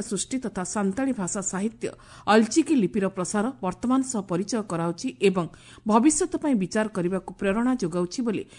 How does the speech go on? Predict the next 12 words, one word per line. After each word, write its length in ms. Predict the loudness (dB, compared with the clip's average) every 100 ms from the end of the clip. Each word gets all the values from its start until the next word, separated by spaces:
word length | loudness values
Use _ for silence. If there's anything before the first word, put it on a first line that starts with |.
| -4 0
ମୁଖ୍ୟମନ୍ତ୍ରୀ 580 | 0 0 2 2 2 0
ମୋହନ 180 | 2 2
ଚରଣ 240 | 0 -2 -2
ମାଝୀ 260 | -4 -6 -8
କହିଛନ୍ତି। 460 | -8 -6 -8 -10 -14 _ _ -20 -20 _
କେନ୍ଦୁଝରର 520 | 6 8 8 6 0 0
ସିଲିସୁଆଁଠାରେ 760 | 0 0 0 0 -2 -2 -4 -4 -6 -8 2
ଅଲ୍ଚିକି 460 | 4 4 2 2 2
ଲିପିର 260 | 2 0 -2
ଶତବାର୍ଷିକୀ 720 | -2 -6 -4 -4 -6 -8 -6
ପୂର୍ତ୍ତି 300 | -6 -6 -6
କାର୍ଯ୍ୟକ୍ରମରେ 600 | -4 -4 -4 -2 0 -2